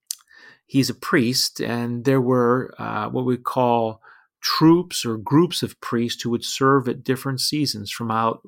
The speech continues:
all of Israel. His division was on duty, and the text says his name was chosen by Lot, uh, to go in and burn incense at the altar. Uh,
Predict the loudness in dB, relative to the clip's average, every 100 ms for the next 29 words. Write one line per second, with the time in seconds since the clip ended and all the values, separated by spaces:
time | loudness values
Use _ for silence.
0 | -8 0 2 2 0 -2 -2 -6 -8 -10
1 | _ _ _ _ _ _ _ _ _ _
2 | _ 2 2 4 2 2 0 -2 -4 -6
3 | -8 -8 -8 -6 -6 -8 -8 -8 -6 -6
4 | -4 -4 -2 0 -2 -4 -6 -4 -2 -2
5 | -4 -6 -6 -2 0 0 -2 -4 -4 -2
6 | -4 -6 -10 -20 _ _ _ _ _ -16
7 | -10 -6 -4 -2 0 -2 -4 -6 -8 -8
8 | -6 -6 -6 -10 -12 -12 -10 -10 -12 -16
9 | -18 _ _ _ -16 -16